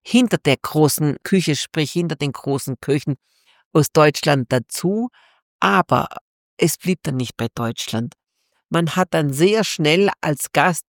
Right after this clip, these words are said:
die Forderung gestellt: „Frau Bosch, wie war der Urlaub?“ „Nein“, ich sage, „war nicht im Urlaub, ich war auf der Vinitaly.“ „Ah, was haben Sie Neues mitgebracht?“ „Ja, noch nicht,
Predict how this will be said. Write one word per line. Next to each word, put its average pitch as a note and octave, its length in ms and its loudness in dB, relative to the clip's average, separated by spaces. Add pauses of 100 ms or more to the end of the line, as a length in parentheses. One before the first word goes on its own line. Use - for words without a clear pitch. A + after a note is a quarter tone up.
die D#3 120 -4
Forderung E3 600 -2
gestellt: D3+ 440 -6
„Frau C#3+ 160 0
Bosch, C#3+ 320 0 (640)
wie D#3 140 4
war C#3 160 6
der D3+ 120 -2
Urlaub?“ F3 480 0
„Nein“, D#3+ 380 0
ich F#3+ 100 0
sage, E3+ 260 -2
„war D3+ 180 2
nicht D#3 340 -4
im E3+ 120 0
Urlaub, B2+ 460 -2
ich C3 160 -6
war C#3+ 160 -2
auf C#3+ 100 -4
der C#3 160 -4
Vinitaly.“ B2+ 760 -4 (400)
„Ah, G#3+ 200 4 (220)
was G3 180 2
haben F#3+ 140 2
Sie E3 100 0
Neues F3 340 0
mitgebracht?“ D#3+ 680 -4
„Ja, D#3+ 100 4
noch E3+ 360 0
nicht, F3 440 -2